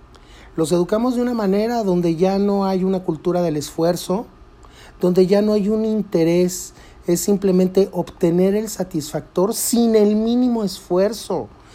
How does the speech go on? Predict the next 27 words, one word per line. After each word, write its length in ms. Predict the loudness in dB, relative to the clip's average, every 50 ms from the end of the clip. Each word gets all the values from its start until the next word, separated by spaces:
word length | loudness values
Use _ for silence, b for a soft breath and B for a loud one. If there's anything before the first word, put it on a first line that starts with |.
| B B B B
sin 380 | B -2 2 2 4 4 4 4
la 140 | 2 2 0
mínima 440 | 0 0 0 2 2 2 2 2
autodisciplina, 1500 | 0 -2 -6 -6 -2 -2 0 0 0 -2 -4 -6 -8 -6 -6 -6 -4 -6 -8 -6 -4 0 0 0 0 0 -2 -4 -4 -6 -12 -18 -20 -20 -20 -20 -20 -20 -20 -20 -20 -20 -20 -20 -20 -20 -20 -20 -20 -20
simplemente 880 | -18 -10 -4 -2 -2 0 0 2 2 2 2 2 0 0 -2 -4 -6 -6 -8 -12 -8
para 220 | -6 -4 -4 -4
que 100 | -4 -4
no 80 | -4 -6
estén 220 | -6 -8 -8 -6
molestando. 560 | -4 -4 -4 -6 -6 -6 -6 -6 -6 -4 -6
¿Y 40 | -4
qué 140 | 0 0 0
pasó 380 | 2 0 -2 -2 -2 -4 -4 -2
con 180 | 0 0 2
ellos? 480 | 2 0 0 -2 -4 -6 -8 -12 -20 -20 -20 -20 B B B B B B B B B B B B
Pues 180 | -2 -2 -2
se 100 | -2 -6
formó 420 | -6 -4 -4 -2 0 2 2 4 4
una 200 | 4 2 0 -2
generación 800 | -2 -4 -2 -2 0 -2 -2 -4 -4 -4 -2 -2 -2 -2 -6 -10 -16 B B B B 2
que 100 | 4 6
no 160 | 6 6 2
tiene 300 | 0 -2 -2 0 2 2
resistencia 760 | 2 0 -2 -4 -6 -10 -12 -8 -4 -2 -2 -2 -2 -2 -2 -4
a 40 |
la 80 | -4 -4
frustración, 720 | -6 -8 -10 -10 -10 -10 -10 -8 -6 -6 -6 -6 -8 -10